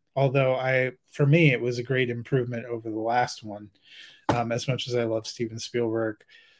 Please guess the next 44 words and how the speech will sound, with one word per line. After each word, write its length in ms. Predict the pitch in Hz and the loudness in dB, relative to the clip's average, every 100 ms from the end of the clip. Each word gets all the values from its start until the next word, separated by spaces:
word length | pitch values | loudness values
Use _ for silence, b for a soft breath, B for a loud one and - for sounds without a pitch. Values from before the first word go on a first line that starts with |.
| b _ _ | b _ _
Kingdom 280 | - 143 127 | 4 6 6
of 60 | 117 | 0
the 80 | 107 | -4
Crystal 360 | 123 - 110 | -6 -6 -6
Skull 440 | - - 113 110 - | -4 -2 0 -2 -2
did 160 | 117 | -4
not 380 | 117 113 110 110 _ b b b b _ | -2 -2 -4 -6 _ b b b b _
work 220 | 123 117 - | 0 0 -2
for 100 | 117 | -6
me, 160 | 107 | -4
which 220 | 113 110 | -4 -4
we'll 80 | 117 | -4
probably 260 | - 135 123 | 2 4 4
get 200 | 120 117 | 2 -2
to 180 | 120 117 | -2 -2
with 160 | 110 | -2
our, 360 | 113 113 139 - | -2 -2 -4 -2
our, 280 | 131 120 120 - _ _ _ _ _ _ - | 0 0 -2 -8 _ _ _ _ _ _ -2
when 180 | 139 135 | 2 2
we 100 | 127 | 2
talk 280 | 123 127 117 | 2 2 2
about 340 | 120 113 - B B B B | 0 0 -4 B B B B
our 100 | 127 | -2
franchise 640 | 123 156 156 156 135 123 | 4 8 10 10 6 6
ranking. 300 | 131 127 131 | 2 0 0
So 100 | 131 | 4
I 60 | 147 | 8
really 320 | 185 180 175 | 10 12 12
liked, 400 | 143 160 156 - | 10 8 4 0
uh, 180 | 180 151 | 4 4
Phoebe 320 | 156 156 156 | 6 6 8
Waller-Bridge. 640 | 151 143 147 143 147 156 147 | 8 6 6 6 4 2 2
I 360 | 139 139 135 - B B B - | 4 4 4 -4 B B B -2
tend 280 | 175 156 156 | 6 8 6
to 80 | |
love 240 | 139 131 127 | 2 0 -2
her 180 | 139 120 | -2 -2
style 560 | - 123 123 127 131 - | -2 -2 0 0 -4 -6
and 360 | 127 120 117 - _ | -6 -6 -10 -14 _
comedy. 640 | - 139 127 123 131 127 - | -4 -2 -2 -2 -4 -6 -6
Um, 220 | - 117 | -6 -6
if 180 | 117 - | -6 -8
you've 140 | 117 113 | -10 -6
seen 420 | - 117 117 | -4 -2 -2